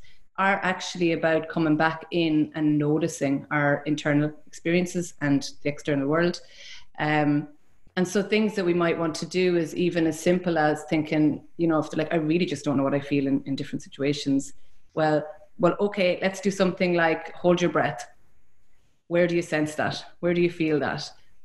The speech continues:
Let your breath go. Is there a difference? <laughs> And then starting and then, then,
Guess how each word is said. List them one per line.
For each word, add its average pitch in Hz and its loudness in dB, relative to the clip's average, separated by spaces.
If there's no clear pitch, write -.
Let 170 0
your 170 2
breath 160 -2
go. 147 0
Is 170 -2
there 175 4
a 170 6
difference? 156 -2
<laughs> - -16
And 180 0
then 180 4
starting 175 0
and 170 2
then, 170 0
then, 165 0